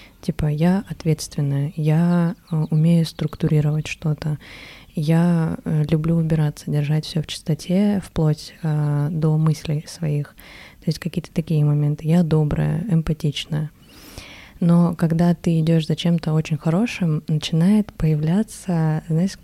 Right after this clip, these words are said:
какое-то ощущение, что что-то не совсем так. И как я уже дальше узнала в своих поисках, это теневая сторона.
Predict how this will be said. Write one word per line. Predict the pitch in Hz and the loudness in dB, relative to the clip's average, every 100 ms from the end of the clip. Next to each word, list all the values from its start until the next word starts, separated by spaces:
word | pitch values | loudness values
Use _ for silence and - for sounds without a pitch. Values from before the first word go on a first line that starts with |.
| - | -8
какое-то | 170 - 175 - | -4 0 0 2
ощущение, | 156 - 170 226 262 208 | 0 -2 -2 4 6 4
что | 175 - | 2 -4
что-то | - 208 - 196 185 | -4 -4 0 2 4
не | 226 175 | 4 4
совсем | 160 165 - 170 | 4 0 2 0
так. | 160 151 147 - - - - - - - | 2 0 -2 -8 -20 -20 -20 -20 -20 -6
И | 170 160 160 156 156 160 - | 0 4 6 6 4 0 0
как | 170 165 - | -2 -2 -2
я | 165 160 | 0 2
уже | 160 156 160 | 0 0 0
дальше | 165 165 156 - | 2 0 -2 -2
узнала | 151 143 160 202 214 170 | -2 2 2 4 4 2
в | 156 151 | 2 -2
своих | - 156 151 | -2 -2 0
поисках, | 190 240 - - | 0 0 -2 -6
это | - | -2
теневая | 175 - 160 160 156 | 0 0 2 2 0
сторона. | - 156 151 147 143 | -2 -2 0 0 -4